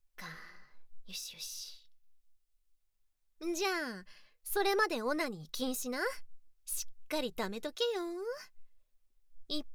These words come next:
ぱい我慢すれば、いっぱい泣かせてもらえるかもよ。<laughs> また惨めで無様な射精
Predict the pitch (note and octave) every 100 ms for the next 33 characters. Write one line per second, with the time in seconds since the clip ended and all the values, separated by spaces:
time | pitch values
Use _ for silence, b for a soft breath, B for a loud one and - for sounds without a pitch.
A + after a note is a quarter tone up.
0 | - - E4 E4 D4+ D#4 B3 G3+ - G3+
1 | G3 D#3+ - - - - - C4 A#3+ G3+
2 | F#3+ E3+ D3+ - - - E3+ C4 G4 G4+
3 | G#4 G4 G4 E4+ D#4+ E4 D#4 D4 C#4+ B3+
4 | F3 D3+ D3+ F#4 D5 - - - - -
5 | - - - - - - C4 - - -
6 | G5+ F#5+ B B B B B _ - -
7 | B3 C4+ C#4+ - D#4 C#4+ E4 D4+ D4+ B3
8 | G3 F3+ B3 B3+ C4+ F#3+ D3+ D#3 F#3+ F#3+
9 | - B3 B3+